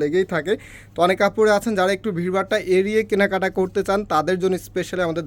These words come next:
ধানমন্ডি শোরুমে আসলেই বেটার হবে। তবে আসার সময়, যেহেতু এটা আমাদের একটি কমার্শিয়াল স্পেস, অবশ্যই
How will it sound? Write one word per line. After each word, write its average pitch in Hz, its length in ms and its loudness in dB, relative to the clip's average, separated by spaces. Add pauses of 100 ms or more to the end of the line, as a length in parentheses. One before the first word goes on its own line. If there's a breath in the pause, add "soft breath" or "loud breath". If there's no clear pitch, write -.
ধানমন্ডি 165 420 -4
শোরুমে 160 340 0
আসলেই 160 260 -2
বেটার 147 260 2
হবে। 127 160 -2
তবে 156 220 -2
আসার 202 320 -2
সময়, 165 220 0
যেহেতু 147 220 -2
এটা 170 140 2
আমাদের 170 220 0
একটি 190 200 -10
কমার্শিয়াল 170 400 0 (120)
স্পেস, 208 200 2 (560 loud breath)
অবশ্যই 208 340 4